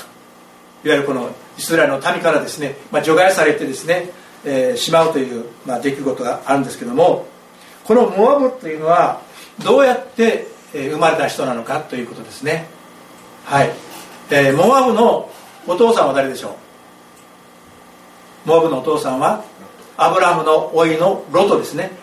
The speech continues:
アブラハムが、あの、カナンの地に連れて行った、甥です。甥っ子です。その、甥っ子が、えー、アブラハムと別れて、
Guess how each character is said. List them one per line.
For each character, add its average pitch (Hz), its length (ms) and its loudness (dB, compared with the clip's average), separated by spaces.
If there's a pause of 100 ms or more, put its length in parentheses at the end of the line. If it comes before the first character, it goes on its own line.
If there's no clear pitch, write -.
ア 160 120 4
ブ 190 60 2
ラ 190 120 4
ハ 190 100 2
ム 180 40 -4
が、 196 320 0 (280)
あ 151 100 2
の、 147 80 0
カ 170 140 2
ナ 170 100 4
ン 156 40 0
の - 60 -4
地 - 40 -10
に 143 60 -6
連 196 260 -2
れ 214 60 0
て 196 80 0
行 - 80 -8
っ - 20 -
た、 - 180 -10 (880)
甥 202 180 4
で - 80 -8
す。 - 380 -16
甥 175 140 -2
っ - 20 -6
子 185 160 0
で - 80 -2
す。 - 220 -14 (600)
そ 190 140 0
の、 196 240 2 (380)
甥 139 180 4
っ 139 40 2 (200)
子 196 140 2
が、 190 400 0 (500)
え 151 260 4
ー、 165 140 0
ア 170 80 4
ブ 214 80 2
ラ 220 140 4
ハ 202 40 -2
ム 190 60 -4
と 160 100 0
別 165 280 2
れ 170 80 4
て、 - 480 -2